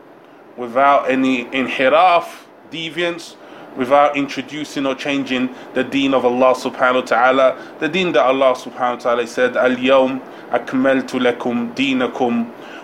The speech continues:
wa atmamtu alaykum ni'mati wa raditu lakum al-islama deena." Today I've completed your religion for you.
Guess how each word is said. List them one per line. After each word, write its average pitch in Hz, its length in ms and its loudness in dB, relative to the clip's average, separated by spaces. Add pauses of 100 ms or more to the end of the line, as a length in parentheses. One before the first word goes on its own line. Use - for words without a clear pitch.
wa 123 160 6
atmamtu 135 680 2
alaykum 120 800 0 (200)
ni'mati 123 800 -2 (380)
wa 120 100 0
raditu 120 720 0
lakum 117 640 -2
al-islama 117 960 2 (340)
deena." 110 720 2 (180)
Today 160 300 2
I've 143 220 2
completed 139 680 -2 (580)
your 123 300 4
religion 135 380 2
for 170 240 2
you. 165 320 2